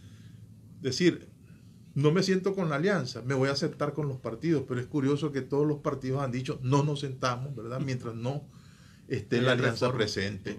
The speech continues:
Speaker 2: Y
Speaker 1: Y
Speaker 2: la reforma.
Speaker 1: esas reformas no
Speaker 2: Reforma
Speaker 1: pueden
Speaker 2: y
Speaker 1: ser
Speaker 2: la alianza.
Speaker 1: bilaterales, sino que tienen que ser de todos ahí, ¿verdad? Resuelto. Entonces,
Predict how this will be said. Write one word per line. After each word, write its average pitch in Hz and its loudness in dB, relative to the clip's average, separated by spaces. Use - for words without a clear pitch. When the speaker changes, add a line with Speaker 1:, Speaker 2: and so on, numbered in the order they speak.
Speaker 2:
Y - 2
Speaker 1:
Y 165 6
Speaker 2:
la 190 0
reforma. - -12
Speaker 1:
esas 127 4
reformas 123 2
no 127 4
Speaker 2:
Reforma 135 2
Speaker 1:
pueden - 4
Speaker 2:
y 151 4
Speaker 1:
ser 143 6
Speaker 2:
la - 2
alianza. 135 8
Speaker 1:
bilaterales, 127 6
sino 120 -4
que 117 -6
tienen 117 -8
que 117 -6
ser 117 -6
de 113 -4
todos 131 6
ahí, 117 -4
¿verdad? 113 -10
Resuelto. 113 -4
Entonces, 131 -2